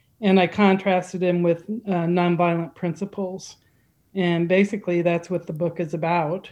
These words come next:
And it's, it's kind of fun to read because, uh, it tells little short stories, uh, about things that actually happened. So, um,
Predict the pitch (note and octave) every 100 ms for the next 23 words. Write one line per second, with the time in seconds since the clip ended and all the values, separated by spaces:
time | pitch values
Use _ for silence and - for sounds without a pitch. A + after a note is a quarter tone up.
0 | _ _ - F3+ E3+ E3 D#3+ D#3+ E3 G3+
1 | G3 G#3+ G3 - - F#3 E3+ D#3 F#3+ F3
2 | E3+ F3 F#3 E3 E3 D#3+ D#3+ - _ _
3 | _ _ _ - F3 E3+ E3 F3+ F3+ -
4 | F#3 E3+ E3 E3+ D#3 F3 E3+ - F#3 E3
5 | D#3+ D#3+ D#3 - _ _ _ _ _ F#3
6 | E3 E3 F3 F3+ E3+ D#3+ G3 F#3 D#3+ D#3+
7 | F3+ - E3+ D3 E3+ - D3+ D3+ D3+ _
8 | _ _ _ - - F3 E3 E3 D#3 _
9 | - E3+ D#3+ E3+ D3+